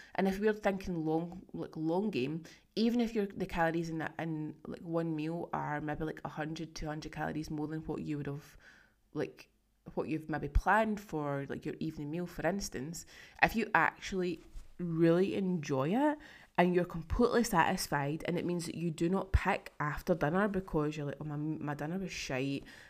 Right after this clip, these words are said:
and I'm, like, I can't believe I, I made that, like, it tasted of nothing,"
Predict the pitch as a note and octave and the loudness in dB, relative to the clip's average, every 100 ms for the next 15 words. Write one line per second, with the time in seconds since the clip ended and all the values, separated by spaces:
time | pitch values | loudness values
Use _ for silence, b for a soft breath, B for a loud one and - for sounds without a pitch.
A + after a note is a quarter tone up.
0 | B B D#3+ D3 C#3+ C#3+ D3 D3 - - | B B -6 -2 -2 -4 -4 -4 -4 -4
1 | E3 D3 F#3 E3+ D3 - - C#3+ C#3+ C#3 | 0 2 0 0 -6 -8 -8 -6 -4 -4
2 | D3 C#3+ C#3+ - C3 - - _ - - | -4 -4 -2 -4 -6 -8 -20 _ -12 -10
3 | - E3 - F3 E3 F#3+ E3+ D3 C#3+ C#3 | -10 -10 -2 -2 0 -2 -2 -4 -6 -6
4 | - D3 C#3+ C#3+ | -4 -4 -2 -4